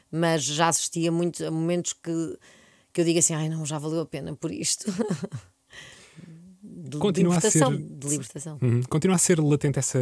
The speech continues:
Speaker 2: essa diferença entre, que falavas agora entre litoral e interior. Mesmo quando falamos deste tipo de, de questões mais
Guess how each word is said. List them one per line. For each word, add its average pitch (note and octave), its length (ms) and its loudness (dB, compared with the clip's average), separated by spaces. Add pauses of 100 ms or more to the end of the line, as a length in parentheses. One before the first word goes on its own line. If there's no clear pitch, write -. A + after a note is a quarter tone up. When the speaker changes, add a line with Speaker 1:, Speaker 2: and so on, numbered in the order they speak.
(140)
Speaker 2:
essa B2+ 180 -2
diferença A#2+ 460 0 (200)
entre, A2 760 -2 (140)
que - 80 -16
falavas A#2 260 0
agora A2+ 200 0
entre A2+ 240 -2 (240)
litoral A2+ 380 -2
e A2 40 0
interior. G#2 420 -2 (920)
Mesmo C3 360 2
quando C3 160 2
falamos B2 320 0
deste A#2+ 200 0
tipo - 220 -6
de, A#2 260 4
de A2 100 0
questões B2+ 320 0
mais A#2 360 -2